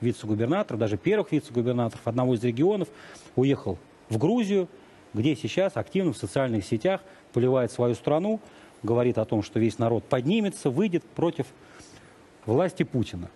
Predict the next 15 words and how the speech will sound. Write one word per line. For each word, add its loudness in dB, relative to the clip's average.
А -4
папа -2
к -6
нему 0
тайно 0
ездит, 0
не -2
ставя 0
в 0
известность -2
об -2
этом -2
даже -2
компетентные 0
органы. -2